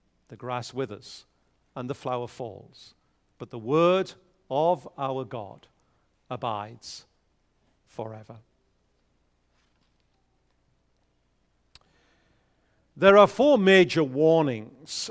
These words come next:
in the book of Hebrews.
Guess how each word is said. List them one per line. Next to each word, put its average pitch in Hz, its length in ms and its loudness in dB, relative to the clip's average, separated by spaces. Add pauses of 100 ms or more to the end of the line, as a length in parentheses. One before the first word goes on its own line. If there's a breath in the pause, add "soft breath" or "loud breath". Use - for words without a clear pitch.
in 147 220 -4
the 139 60 -4
book 165 520 -4 (100)
of 139 360 -8 (160)
Hebrews. - 960 -16